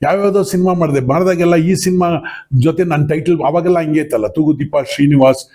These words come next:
ಹಿಂಗೆಲ್ಲ ಇತ್ತಲ್ಲ. ಸಿನಿಮಾ ಜೊತೆನೆ ಒಂದ್ ಒಳ್ಳೆ ಸಿನಿಮಾ ಹಿಟ್ ಆಗ್ಬಿಟ್ರೆ ಆ ಹಿಟ್ಟು ಜೊತೆ ಅವ್ರದ್ದು ಟೈಟಲ್ ಆಗ್ಬಿಡೋದು. But ನಮ್ಗೆ ಯಾವ್ದೋ ಆ ಥರ ಹಿಟ್ ಸಿಕ್ಲೇ ಇಲ್ಲ. ಆಮ್, ಬರೀ ಈ ಒಳ್ಳೆ ಹಿಟ್ ಸಿಕ್ತು ಅಷ್ಟೇ ಸಿನಿಮಾದಲ್ಲಿ, ಇನ್ನೇನು ಸಿಕ್ಕಿಲ್ಲ. ಆ, ಪರವಾಗಿಲ್ಲ, ಆದ್ರೂ ಕೂಡ ಸಂತೋಷವಾಗಿದ್ದೀನಿ. But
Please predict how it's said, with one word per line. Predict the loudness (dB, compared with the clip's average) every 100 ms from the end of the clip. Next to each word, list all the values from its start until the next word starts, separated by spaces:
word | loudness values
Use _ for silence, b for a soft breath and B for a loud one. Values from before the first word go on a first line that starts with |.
| B -2
ಹಿಂಗೆಲ್ಲ | 0 2
ಇತ್ತಲ್ಲ. | 0 -2 -4
ಸಿನಿಮಾ | -2 0 2 2
ಜೊತೆನೆ | 0 -2 -2 -2 -6 -14 -2
ಒಂದ್ | 0
ಒಳ್ಳೆ | 2 0 0
ಸಿನಿಮಾ | 0 0 2
ಹಿಟ್ | 0 -2
ಆಗ್ಬಿಟ್ರೆ | -2 -2 -2 -2 -2 -6 -10 -4
ಆ | -2
ಹಿಟ್ಟು | -2 -2 0 0 0
ಜೊತೆ | 0 0
ಅವ್ರದ್ದು | -2 0 0
ಟೈಟಲ್ | 0 -2 0 -2
ಆಗ್ಬಿಡೋದು. | -2 -2 -4 -6 -20 -18 -6
But | -2 0
ನಮ್ಗೆ | 0 0
ಯಾವ್ದೋ | 0 0
ಆ |
ಥರ | 0 -2
ಹಿಟ್ | -2 -2
ಸಿಕ್ಲೇ | -2 -2 0 0
ಇಲ್ಲ. | -2 -6 -10 B B B -4
ಆಮ್, | -2 0 0 2
ಬರೀ | 2 2 2 2
ಈ |
ಒಳ್ಳೆ | 2 2 2 2
ಹಿಟ್ | 0 -4
ಸಿಕ್ತು | -4 -4 -2
ಅಷ್ಟೇ | -4 -2 -4
ಸಿನಿಮಾದಲ್ಲಿ, | 0 0 0 -2 -4
ಇನ್ನೇನು | -4 -2 -2
ಸಿಕ್ಕಿಲ್ಲ. | -4 -6 -4 -4 -8 B B B -4
ಆ, | 0 0 0
ಪರವಾಗಿಲ್ಲ, | 0 0 0 0 0
ಆದ್ರೂ | 0 0 -2
ಕೂಡ | -2 -2
ಸಂತೋಷವಾಗಿದ್ದೀನಿ. | -2 -2 -2 -2 0 0 0 -2 -4 -8 -16 -6
But | -6